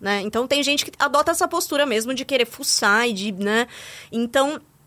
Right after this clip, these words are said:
eu acho que é uma questão daquilo que a gen-, eu acho que é maturidade, né, pra entender o que que você, o que que é perdoável e o que é inadmissível,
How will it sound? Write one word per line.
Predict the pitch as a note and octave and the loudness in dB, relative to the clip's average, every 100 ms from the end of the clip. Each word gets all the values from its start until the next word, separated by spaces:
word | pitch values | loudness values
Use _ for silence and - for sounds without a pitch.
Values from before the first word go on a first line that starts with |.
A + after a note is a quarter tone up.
| _ _ - G4 | _ _ -6 2
eu | F4+ | 4
acho | - | 4
que | A#4 | 2
é | |
uma | A4 | 2
questão | G#4+ - E4 | 2 0 0
daquilo | D#4 D#4 C#4+ C#4 | 0 0 -4 0
que | C#4 | 0
a | |
gen-, | B3 | 2
eu | A#3+ | 2
acho | C4+ - | 2 2
que | |
é | C#4 | 0
maturidade, | C4+ C4 A#3+ G3 F#3+ G#3 C#4 | 2 0 2 4 4 4 2
né, | E4 D#4 | 0 0
pra | B3 | 0
entender | A3 A3 G#3 F#3+ | 0 0 2 2
o | F#3+ | 2
que | - C#4+ | 0 -4
que | - C#4 - | -2 -2 -2
você, | G#3+ A3 - G#3 G3 | -2 2 4 4 2
o | A3+ | -2
que | C#4 | -2
que | D4 | 0
é | |
perdoável | - A#3 G#3 G3 G#3 G#3+ A3 G#3+ | 2 2 4 4 4 2 0 0
e | G#3 | -2
o | |
que | G#3 C4 B3 | -2 0 2
é | A3+ | 2
inadmissível, | A3+ G#3+ F#3+ F#3+ F#3+ A3 G3+ F#3+ G3+ | 2 0 0 -2 -2 -2 -2 -2 -4